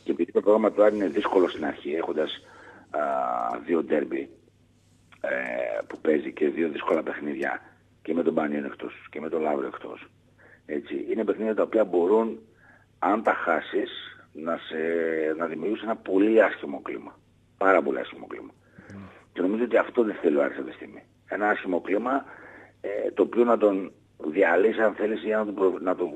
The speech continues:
Speaker 1: να τον βγάλει προβλήματα για όλη τη χρονιά. Γιατί μια χρονιά, η φετινή, δεν το έχουν καταλάβει πολύ. Και εδώ θεωρώ ότι είναι ένα κομμάτι διοίκησης αυτό, ένα,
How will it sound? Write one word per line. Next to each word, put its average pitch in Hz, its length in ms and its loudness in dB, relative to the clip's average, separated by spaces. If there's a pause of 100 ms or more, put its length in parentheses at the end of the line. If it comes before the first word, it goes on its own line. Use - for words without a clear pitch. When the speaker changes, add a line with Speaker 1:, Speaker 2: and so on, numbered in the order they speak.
Speaker 1:
να 87 140 0
τον 82 120 -10
βγάλει 101 220 4
προβλήματα 98 560 -4
για 87 220 -2
όλη 101 160 4
τη - 100 -6
χρονιά. - 460 -10 (1000)
Γιατί 87 240 0
μια 104 200 0
χρονιά, 107 420 0
η 85 40 -4
φετινή, 98 520 -2 (400)
δεν 92 180 -8
το 113 60 6
έχουν 107 120 4
καταλάβει 69 440 0
πολύ. 65 260 -6
Και 64 120 -10
εδώ 82 200 -2
θεωρώ 90 240 2
ότι 95 140 0
είναι 87 100 -6
ένα 69 180 -4
κομμάτι 71 420 -6
διοίκησης 65 420 -12
αυτό, 69 240 -8
ένα, 67 260 -4